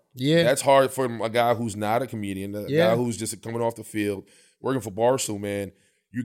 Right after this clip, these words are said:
Speaker 2: you constantly have to be in this mind frame, like, "What can I create? What can I do? Are the people gonna like it?" And you gotta push it out there. And, like, you guys have stage work.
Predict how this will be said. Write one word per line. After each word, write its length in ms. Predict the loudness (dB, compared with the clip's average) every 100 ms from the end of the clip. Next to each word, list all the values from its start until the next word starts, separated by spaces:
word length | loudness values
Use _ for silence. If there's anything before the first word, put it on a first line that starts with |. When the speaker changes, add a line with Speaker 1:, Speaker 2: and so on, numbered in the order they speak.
| -10
Speaker 2:
you 100 | -12 -10
constantly 560 | -6 -4 -2 -4 -4
have 140 | -6 -6
to 60 |
be 120 | -10
in 60 | -8
this 100 | -8
mind 300 | -8 -6 -6
frame, 160 | -8 -12
like, 120 | -14
"What 240 | -12 -12
can 120 | -10 -12
I 80 |
create? 360 | -12 -6 -4 -4
What 160 | -6 -10
can 120 | -10
I 80 | -8
do? 320 | -6 -6 -8 _ _ _
Are 80 | -10
the 80 | -8
people 260 | -6 -6
gonna 180 | -4 -6
like 340 | -4 -4 -4 -10
it?" 100 | -10
And 100 | -4
you 80 |
gotta 140 | -4 -4
push 300 | -4 -6 0
it 60 |
out 240 | 2 2 0
there. 260 | -6 -6 -10 _ _ _ _
And, 440 | -4 0 0 0 -2
like, 160 | -4
you 120 | -4
guys 240 | 0 0 0
have 180 | -4 -6
stage 340 | -4 -4 -4
work. 240 | -10 -14